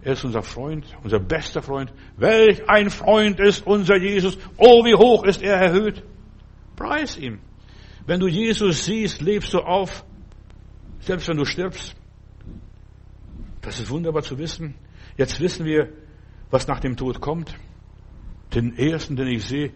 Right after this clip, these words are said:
ist Jesus, nicht den Satan. Jesus hat den Tod überwunden, ihm, dem Tod die Macht genommen. Der Tod ist für uns keine Bedrohung mehr.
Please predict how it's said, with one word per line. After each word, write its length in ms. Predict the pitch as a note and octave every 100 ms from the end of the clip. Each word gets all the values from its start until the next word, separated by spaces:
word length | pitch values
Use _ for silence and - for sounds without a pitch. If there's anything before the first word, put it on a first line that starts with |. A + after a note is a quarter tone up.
| -
ist 260 | A#2 - A2
Jesus, 540 | C3+ E3 E3 C#3+ - - -
nicht 280 | C#3 -
den 120 | F3+ C3+
Satan. 520 | D3 E3+ - F3 D#3+ - - - - -
Jesus 300 | - F3 F3+
hat 120 | F#3 D#3
den 160 | D3+
Tod 300 | - G3+ -
überwunden, 500 | - D#3 D3+ G#3+ G3
ihm, 200 | F3+ E3+ - - - - -
dem 160 | C#3+
Tod 200 | D#3+ E3+
die 80 | D3
Macht 320 | D3 F#3 -
genommen. 460 | F3 E3+ F3 F3 C#3+ - - - - - - - - -
Der 120 | C#3
Tod 220 | E3 G3
ist 120 | E3+
für 120 | - E3
uns 120 | D#3+
keine 240 | D#3+ D3+
Bedrohung 560 | C3 B2+ B2+ F3 G3 F3+
mehr. 320 | E3+ D#3+ -